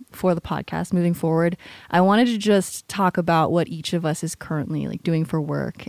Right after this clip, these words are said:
and what our dream careers kind of look like and maybe the projects we're working on. So I think you should start. <laughs>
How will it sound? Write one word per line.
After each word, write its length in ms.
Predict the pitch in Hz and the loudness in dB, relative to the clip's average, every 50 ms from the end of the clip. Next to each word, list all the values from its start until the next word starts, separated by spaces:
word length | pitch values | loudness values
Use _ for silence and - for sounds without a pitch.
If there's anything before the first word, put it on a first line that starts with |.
| - | -8
and 420 | - 151 156 151 151 147 147 165 190 | -6 -4 -2 -2 -2 -2 -2 -2 0
what 680 | 180 156 165 160 156 151 147 147 - - - - - _ _ _ _ _ _ _ _ - | -2 0 0 0 0 0 -2 -4 -6 -8 -12 -16 -18 _ _ _ _ _ _ _ _ -4
our 380 | 175 160 156 156 151 175 180 - _ _ | -2 -2 0 0 -2 -4 -6 -8 _ _
dream 440 | - 180 175 190 208 208 196 185 175 | 0 2 4 6 6 4 4 2 0
careers 480 | - 175 160 156 151 147 147 147 147 | 0 0 0 0 0 -2 -4 -4 -6
kind 180 | - - 165 165 | -6 -4 -4 -4
of 100 | 156 - | -4 -4
look 240 | 151 147 - - - | -6 -8 -8 -8 -8
like 320 | 160 - - 170 180 - | -8 -6 -6 -6 -6 -6
and 220 | 175 165 170 160 - - | -4 -4 -2 -4 -4 -2
maybe 320 | 180 175 170 175 170 170 165 | 0 0 0 2 2 0 -2
the 140 | - 170 | -2 -4
projects 480 | - - - 147 139 - 156 - - - | -4 -2 -2 -2 -2 -2 -4 -6 -6 -6
we're 100 | 147 147 | -6 -6
working 380 | 165 - 156 - - - 160 156 | -4 -6 -8 -8 -8 -8 -8 -6
on. 320 | 170 175 156 165 190 196 - _ - - - - - _ _ _ _ _ | -6 -4 -4 -4 -4 -4 -6 _ -20 -20 -20 -20 -20 _ _ _ _ _
So 460 | - - 180 160 151 - 165 180 170 - _ _ _ _ _ - | -8 -4 -4 -2 -2 -2 -4 -6 -6 -10 _ _ _ _ _ -4
I 80 | 202 | -2
think 180 | 185 - 190 180 | 0 0 0 -2
you 80 | 170 | -2
should 200 | 165 - - - | -6 -6 -10 -12
start. 340 | - - - 175 185 208 247 - _ _ _ _ _ 185 | -10 -8 -6 -6 -6 -6 -8 -10 _ _ _ _ _ 0
<laughs> 80 | 180 | 0